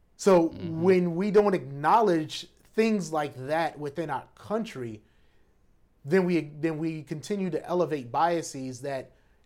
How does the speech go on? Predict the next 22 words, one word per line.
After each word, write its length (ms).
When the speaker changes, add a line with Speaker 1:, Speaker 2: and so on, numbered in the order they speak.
Speaker 1:
the 80
truth 320
is 120
architecture, 760
historically, 720
how 140
we're 140
taught, 400
is 80
that 140
it's 140
for 200
the 160
elite. 300
You 140
have 200
to 80
have 240
money 260
to 140
afford 340
us. 300